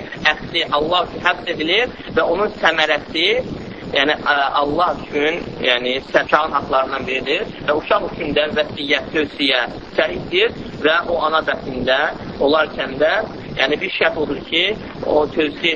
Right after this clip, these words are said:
edən, ölən vaxtı o uşaq bir olmalıdır. Həmçinin uşaqdan da tövsiyə, yəni, səy olur, əgər o on yaşına çıxarsa,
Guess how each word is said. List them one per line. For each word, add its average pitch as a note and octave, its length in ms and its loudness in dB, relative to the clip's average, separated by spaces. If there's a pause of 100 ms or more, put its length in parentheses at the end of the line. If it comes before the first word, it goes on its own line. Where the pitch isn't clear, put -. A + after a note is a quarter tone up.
(100)
edən, D3 440 0
ölən C#3+ 440 2
vaxtı C#3+ 440 2 (420)
o D3 200 2
uşaq D3 400 0
bir D#3 120 2
olmalıdır. A2+ 680 0 (1000)
Həmçinin F#3+ 360 0
uşaqdan F3 480 -2
da C#3 80 -2
tövsiyə, D3 460 0 (380)
yəni, C3+ 200 -2
səy F3 260 0
olur, E3+ 380 2
əgər D3 300 0
o D#3 140 4
on D#3+ 180 2
yaşına C3 400 -2
çıxarsa, C#3 480 0